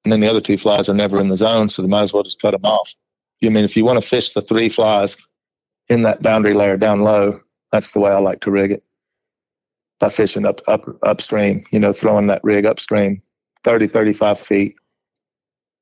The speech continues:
then all three flies are down in that zone. I think that works pretty well.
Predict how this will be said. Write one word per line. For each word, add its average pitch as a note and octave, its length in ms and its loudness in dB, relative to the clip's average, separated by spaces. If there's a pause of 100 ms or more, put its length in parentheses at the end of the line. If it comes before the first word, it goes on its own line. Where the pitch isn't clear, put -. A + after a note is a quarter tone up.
then A#2 140 -2
all A2 120 0
three G#2 200 -2
flies G#2+ 380 0
are G2 80 -2
down G2+ 340 -2 (220)
in A2 120 0
that F#2+ 180 -2
zone. G2 280 0
I F#2 40 -4
think G#2 260 -4
that G2 160 -2
works G2 260 -2
pretty F#2+ 220 -2
well. G2 320 0